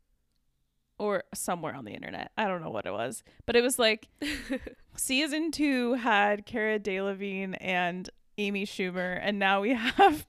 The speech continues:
Speaker 1: Paul Rudd and <laughs> Meryl Streep.
Speaker 2: Uh, I thought that was so rude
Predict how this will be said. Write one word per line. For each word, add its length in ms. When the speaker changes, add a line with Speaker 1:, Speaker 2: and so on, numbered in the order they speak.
Speaker 1:
Paul 340
Rudd 400
and 580
<laughs> 240
Meryl 300
Streep. 500
Speaker 2:
Uh, 560
I 100
thought 140
that 120
was 140
so 500
rude 600